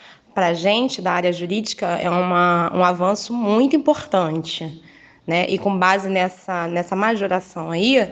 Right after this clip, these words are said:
é que a gente pode, é, buscar, é, outras leis, né, que, pra que buscar que,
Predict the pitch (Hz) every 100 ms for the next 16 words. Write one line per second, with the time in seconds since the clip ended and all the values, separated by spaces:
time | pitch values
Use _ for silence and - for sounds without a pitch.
0 | - - - - 196 202 196 202 - 196
1 | 190 - - - 175 170 170 160 175 240
2 | - 208 202 233 - - - - _ _
3 | _ _ _ _ _ _ _ - 175 175
4 | 165 165 160 156 147 147 - _ _ _
5 | _ _ _ _ _ _ _ 214 262 262
6 | 240 196 202 202 233 240 233 190 190 202
7 | 208 - 185 185 190 175 208 - 214 214
8 | 214 - 196 190